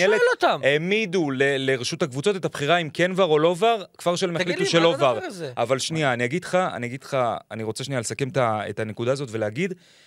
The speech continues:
Speaker 2: שאתה מדבר על מתקנים וכאלה, יש, אה,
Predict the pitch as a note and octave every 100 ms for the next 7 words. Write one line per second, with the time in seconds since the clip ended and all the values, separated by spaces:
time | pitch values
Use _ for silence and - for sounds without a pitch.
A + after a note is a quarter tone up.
0 | _ - - A#2 G#2 A2+ A2+ C3 C#3 B2
1 | - A#2 B2+ E3 E3+ F3+ D#3+ C3 D3+ -
2 | - _ _ _ _